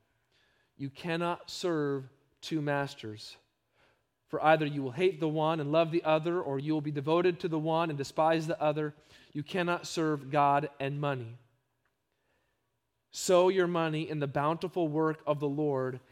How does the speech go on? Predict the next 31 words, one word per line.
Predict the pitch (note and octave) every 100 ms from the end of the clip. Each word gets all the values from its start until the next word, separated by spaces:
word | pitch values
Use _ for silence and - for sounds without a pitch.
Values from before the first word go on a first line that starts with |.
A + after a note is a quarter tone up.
| _
and | C3+ C#3
you | C#3+ E3+ E3
will | D#3+ E3+ D#3
reap | C#3+ D#3+ D#3+ - _ -
bountifully | B2+ C#3+ E3+ E3 D3 - C3+ B2+ B2 A#2 _ _ _ _ _ -
in | D#3 D#3 D#3
the | D3
Lord. | C#3 D3 C3+ G2+ - _ _ _ _ _ _ _ _ _ _ _ _ _ _ _ _ _ _ _ _ _ _ _ _ _ _ _ _ _ _ -
Notice | B2 C#3 C3+
what | D3
I |
just | C#3+ C#3
said | - C#3
there. | A#2 A2 G#2+
<laughs> | - - - _ _ _ _
It's | -
important. | D3 - D3+ A#2+ -
Don't | B2+
skip | - C#3+
over | C#3 B2+
that. | - - _ _ _ _ - - - - - - -
"Sow | - A3+ G#3 G#3+ A#3+ A3 - - _ -
your | F#3 A3+
money | A#3 F#3 F#3
bountifully | F3 F#3+ G#3+ A3+ - A#3+ C4+
in | A#3
the | A3+
work | G#3+ A3 A#3+ -
of | A3
the | A3
Lord, | G3+ G3+ G3